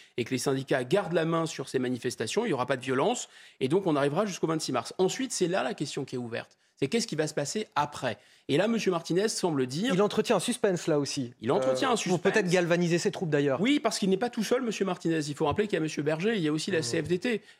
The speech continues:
Speaker 1: et il y a aussi le reste de l'opinion publique. Moi, je pense que l'opinion publique fait bloc. Euh, la C F D T, euh, la C G T et F O font bloc, au moins, ju-, et feront bloc sans doute jusqu'au vingt-six mars.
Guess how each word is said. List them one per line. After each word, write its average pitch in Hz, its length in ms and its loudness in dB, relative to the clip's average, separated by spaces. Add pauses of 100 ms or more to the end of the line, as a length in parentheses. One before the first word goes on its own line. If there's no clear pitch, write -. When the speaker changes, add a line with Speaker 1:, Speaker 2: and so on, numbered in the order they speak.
Speaker 1:
et 143 120 2
il 147 60 2
y 147 60 4
a 143 40 4
aussi 151 220 0
le 170 100 2
reste 165 320 0
de 143 120 -4
l'opinion 151 320 0
publique. 180 340 -4 (220)
Moi, 165 100 4
je 170 60 -2
pense 190 160 0
que 175 80 0
l'opinion 202 340 2
publique 175 320 -4
fait 147 100 0
bloc. - 360 -4 (360)
Euh, 143 200 4
la 151 100 4
C 165 220 2
F 151 40 -4
D 156 120 2
T, 165 420 2
euh, 127 480 2
la 139 140 2
C 147 160 -4
G 147 140 -2
T 156 380 -2
et 139 60 -4
F - 100 -8
O 147 100 -2
font 202 280 0
bloc, 170 420 -2 (300)
au 196 100 4
moins, 190 320 2
ju-, 190 200 -6
et 151 80 2
feront 226 320 0
bloc 220 220 0
sans 208 200 0
doute 240 160 -4
jusqu'au 196 260 -2
vingt-six 170 300 0
mars. - 360 -6